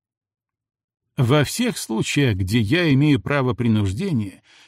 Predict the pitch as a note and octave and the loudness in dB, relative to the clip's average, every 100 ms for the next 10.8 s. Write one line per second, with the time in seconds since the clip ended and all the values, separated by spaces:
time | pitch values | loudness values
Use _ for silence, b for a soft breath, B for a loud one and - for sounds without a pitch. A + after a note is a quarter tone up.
0 | b F#2+ D3 A#3 G3+ C#3+ D#3+ G3 F3 - | b 0 2 2 2 4 4 2 0 0
1 | D#3+ F#3+ F3 D3+ C3 - D#3+ F3+ D#3+ F#3 | 0 2 2 2 0 -2 -4 0 0 -2
2 | B2+ A#2+ B2 A2 C#3+ F#3 - - F#3 - | -4 -2 0 0 0 0 -4 -2 -2 0
3 | C#3 A#2 G#2+ F#2+ E3+ C#3+ - C3 A#2 - | 0 0 -2 -2 -2 -2 0 0 0 -2
4 | G2+ F2+ F#2 _ b b b b G2+ C#3 | -4 -4 -8 _ b b b b 2 2
5 | A#3 F3 F3 C3+ C3+ - G3+ A2+ F2+ G2+ | 2 2 0 2 0 0 -2 -2 -2 -2
6 | - A2+ A2 D#3 B2+ C3+ - B2+ - C3 | -2 -2 0 0 2 0 -2 -8 -6 -4
7 | G3 D#3+ B2+ - A#2+ A#2+ b b b C3 | -4 -4 -4 0 2 0 b b b -4
8 | - C3 A2+ - - G3+ F#3 - - - | 0 0 -2 -4 -4 0 0 0 -8 -2
9 | D3+ A2 F3 C3 A#2 - F#3+ F3+ D#3 D3+ | 0 2 2 2 2 -2 -4 2 2 2
10 | - C#3+ - B2 - A2+ - | -4 -6 -2 -4 -2 -4 -4